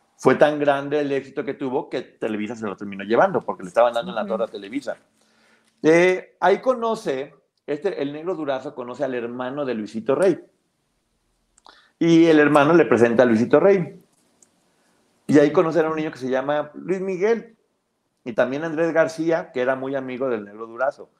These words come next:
Speaker 1: que lo
Speaker 2: Sí.
Speaker 1: acaba de platicar también en su libro El Consentido de Dios. Todos ellos eran,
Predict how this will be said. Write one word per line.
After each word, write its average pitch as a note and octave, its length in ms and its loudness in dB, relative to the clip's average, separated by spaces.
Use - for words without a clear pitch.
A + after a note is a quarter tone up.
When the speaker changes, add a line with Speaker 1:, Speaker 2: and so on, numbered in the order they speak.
Speaker 1:
que G#2+ 100 -10
lo G#2+ 80 -4
Speaker 2:
Sí. G2+ 60 -6
Speaker 1:
acaba A2 200 4
de G#2+ 60 -4
platicar A#2 340 -6
también A#2+ 220 -8
en A#2 40 -14
su A#2+ 80 -10
libro A2+ 200 -4
El A#2+ 80 -6
Consentido G#2+ 420 -6
de A2+ 140 0
Dios. E3+ 240 -2
Todos C#3+ 260 0
ellos D3 220 0
eran, C#3+ 340 0